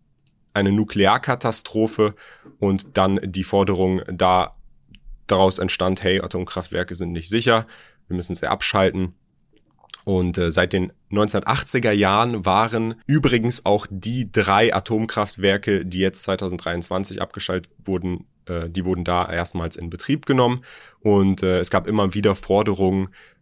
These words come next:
beispielsweise von den Grünen, die neunzehnhundertdreiundachtzig in den Bundestag kamen und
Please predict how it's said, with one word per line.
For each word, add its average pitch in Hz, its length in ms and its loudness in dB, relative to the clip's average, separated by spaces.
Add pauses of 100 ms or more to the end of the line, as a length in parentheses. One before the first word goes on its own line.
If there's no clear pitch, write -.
(160)
beispielsweise - 640 -2
von 92 160 -4
den 90 140 0
Grünen, 107 440 0
die 90 180 -4
neunzehnhundertdreiundachtzig 95 1000 -2
in 117 60 0
den 113 140 2
Bundestag 107 440 0
kamen 98 420 0
und 82 220 -8